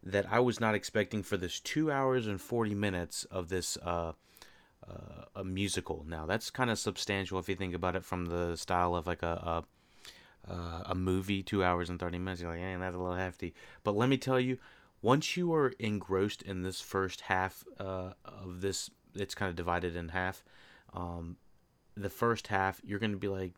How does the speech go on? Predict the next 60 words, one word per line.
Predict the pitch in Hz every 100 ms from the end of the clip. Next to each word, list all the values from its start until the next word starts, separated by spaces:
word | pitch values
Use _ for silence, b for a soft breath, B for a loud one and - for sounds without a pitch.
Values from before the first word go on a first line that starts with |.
| -
"Ah, | 131 - - - - - 392 392 403 -
I | -
believe | 180 202 208 -
I'm | 185 190 185 139 139 415
gonna | 220 440
have | 440 403
to |
keep | 381 403
on | 392 392
going," | 427 339 139
you | 131
know? | 160
'Cause | 165 156
I | 160
was, | 165 B B B -
at | 123
first | 165 156
I |
was | 147
like, | 139 127 -
"Two | -
and | 185
a | 160
half | 151
hours? | 160 160 147
I'm | 160
gonna, | 180 156 - 131 135
I'm | - 143
gonna | 139
have | 123
to | 117
divide | 101 95 95
this | 90 -
in | 87
two | 90
nights. | 85 80 82
This | 90
is | 87
a | 85
lot | 85
to | 82
handle | 85 85 82 82
at |
the | 87
intermission." | 85 85 87 - 87 - B B B B -
But | 92 92 -
let | 104 107
me | 104
tell | - 101
you, | 98 95
by | 92 98
the | 92 90
ha-, | 104 107
intermission, | 101 104 95 92 92 90
I | 90
just | 90 85
couldn't | - 85
take | 85 82
any | 82
more. | 82 85